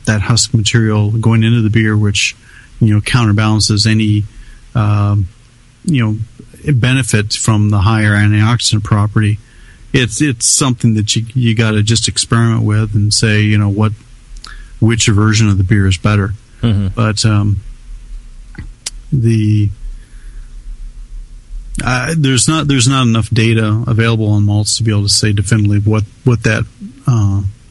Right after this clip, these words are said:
Speaker 1: difference would be. It's, it's something in general. This is what we think, what we think the difference would be, but you'd have to experiment and find out.
Speaker 2: Mm-hmm, mm-hmm. Well, I, I, I think, um,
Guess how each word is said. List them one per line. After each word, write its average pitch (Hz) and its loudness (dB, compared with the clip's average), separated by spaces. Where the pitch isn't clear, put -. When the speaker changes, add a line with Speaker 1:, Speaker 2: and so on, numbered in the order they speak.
Speaker 1:
difference 120 0
would 107 0
be. 110 2
It's, 107 -2
it's 120 -2
something 113 0
in 131 2
general. 120 2
This 110 0
is - -4
what 117 -2
we 113 0
think, 120 0
what 117 -2
we 113 2
think 160 0
the 151 2
difference 131 0
would 113 0
be, 113 2
but 104 -2
you'd 101 0
have 95 0
to - -2
experiment 104 0
and 120 0
find 95 2
out. 98 0
Speaker 2:
Mm-hmm, 98 -2
mm-hmm. 98 -2
Well, 180 2
I, 127 0
I, 123 0
I 120 -4
think, 113 -2
um, 98 0